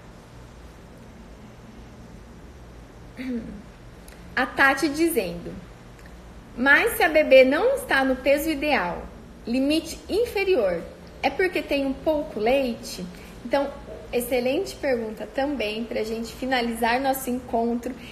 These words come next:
enfatizando a importância da gente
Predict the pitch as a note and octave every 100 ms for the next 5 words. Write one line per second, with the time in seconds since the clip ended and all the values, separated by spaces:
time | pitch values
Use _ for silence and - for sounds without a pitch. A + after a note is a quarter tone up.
0 | - B3 B3+ C4 C4+ C#4+ B3+ B3+ C#4+ D#4+
1 | D#4+ C#4+ C#4+ C4+ C4 - A#3 A#3 A#3 A3
2 | G#3 A3 B3+ C4 - -